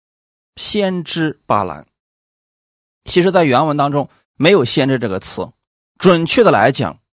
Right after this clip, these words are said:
他是一个术士。但是他对神的事情呢，又比较了解，很善于伪装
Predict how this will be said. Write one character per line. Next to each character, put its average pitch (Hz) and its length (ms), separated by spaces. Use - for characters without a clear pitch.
他 135 160
是 113 200
一 104 80
个 92 160
术 87 280
士。 - 220
但 302 160
是 247 60
他 247 220
对 262 160
神 - 380
的 277 140
事 240 300
情 123 220
呢， 107 180
又 247 280
比 127 300
较 196 360
了 104 380
解， - 300
很 147 380
善 170 400
于 139 160
伪 113 440
装 170 380